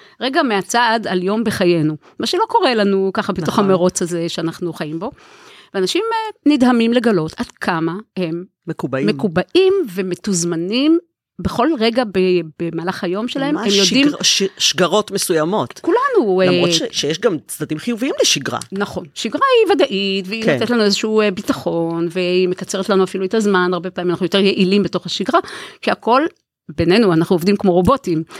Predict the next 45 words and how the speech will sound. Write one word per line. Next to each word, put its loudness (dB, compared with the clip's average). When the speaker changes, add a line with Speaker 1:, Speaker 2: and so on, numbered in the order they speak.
Speaker 2:
נכון. -4
Speaker 1:
אם 2
תחשבי 2
רגע 0
שאת -4
קמה 2
בבוקר, -2
מרגע -2
שאנחנו -4
פוקחים 0
את -2
העיניים, 2
אנחנו -2
מפעילים -2
איזה -4
טייס -8
אוטומטי, -2
ואנחנו 0
עושים 2
את -2
אותן 0
משימות 0
שאנחנו -6
עושים -2
Speaker 2:
נכון. -6
Speaker 1:
אתמול, 2
ונעשה -4
מחר, 0
והכל, 2
Speaker 2:
נכון. 2
Speaker 1:
אה, 0
חוזר 2
על 2
עצמו. 2
אז -8
כן, -2
יש -8
בזה 0
איזשהו -2
יתרון, -2
<laughs> -6
אבל 2
Speaker 2:
נכון, 0
Speaker 1:
אני 0
Speaker 2:
תראי, 2